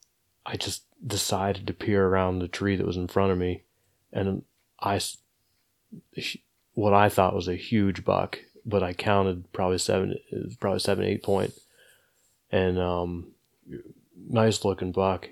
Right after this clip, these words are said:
and it was right there in front of me, probably out to twenty yards,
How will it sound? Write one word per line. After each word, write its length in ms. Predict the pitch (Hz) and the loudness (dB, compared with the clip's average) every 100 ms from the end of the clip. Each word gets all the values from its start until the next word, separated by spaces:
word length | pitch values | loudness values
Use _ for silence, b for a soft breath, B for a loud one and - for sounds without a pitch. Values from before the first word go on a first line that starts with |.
| _ _ | _ _
and 280 | 104 95 92 | -6 -4 -2
it 120 | - 104 | 0 0
was 280 | 98 90 - - | 0 -4 -12 0
right 280 | 110 104 101 | 4 4 2
there 220 | 95 92 | -2 -2
in 80 | 90 | -2
front 240 | 98 92 | -2 0
of 60 | 90 | -2
me, 80 | |
probably 500 | 90 95 92 90 92 - | -4 -2 0 0 -2 -4
out 220 | 98 95 - | 0 0 0
to 160 | 92 90 _ - | -6 -6 _ -6
twenty 300 | - 92 90 | -2 0 0
yards, 520 | 92 92 92 90 | 0 2 0 -4